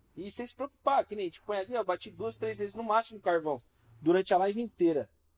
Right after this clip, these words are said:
Ah, e o Tarek falou, é, a Zal Shark é igual a Arra Gold. Sim, mano. Por mais que você sinta um cheiro, tem um cheiro legal, é, o sabor não é tão forte.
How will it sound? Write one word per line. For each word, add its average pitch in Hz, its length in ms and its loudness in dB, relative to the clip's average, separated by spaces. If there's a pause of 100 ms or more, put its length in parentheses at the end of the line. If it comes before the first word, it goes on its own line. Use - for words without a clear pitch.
(720)
Ah, 175 840 0
e 165 160 4
o 170 80 2
Tarek 180 320 6
falou, 180 300 6
é, 165 160 2
a 170 100 4
Zal 180 160 2
Shark 202 300 2
é 208 60 4
igual 208 360 6
a 214 80 10
Arra 220 140 4
Gold. 160 360 -2
Sim, 277 280 -4
mano. 131 280 -2 (480)
Por 190 140 2
mais 277 240 4
que 233 120 -8
você 196 280 0
sinta 208 320 -6
um 185 60 -10
cheiro, 175 260 -2
tem 196 140 -6
um 196 60 -6
cheiro 165 260 -2
legal, 151 480 6 (520)
é, 147 360 4
o 156 60 -14
sabor 185 360 4
não 202 80 0
é 196 80 2
tão 214 180 2
forte. 143 440 2